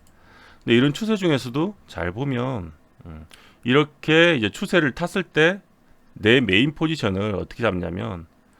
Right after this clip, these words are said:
메인 포지션은 지금 보면 기본적으로 큰 포지션은 당연히 하락장이었을 테니까 여기서는,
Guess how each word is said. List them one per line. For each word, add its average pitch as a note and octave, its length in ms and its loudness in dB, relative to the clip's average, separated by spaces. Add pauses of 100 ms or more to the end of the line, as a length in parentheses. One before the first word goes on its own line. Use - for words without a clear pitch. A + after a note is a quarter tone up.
(380)
메인 B2+ 280 2
포지션은 D3 720 0
지금 A#2+ 300 -2
보면 A2+ 560 0
기본적으로 B2+ 500 -2
큰 A3 220 -6
포지션은 A#2 400 -2
당연히 B2 400 -4
하락장이었을 A#2+ 640 -4
테니까 F#2 220 -8
여기서는, A#2 500 -4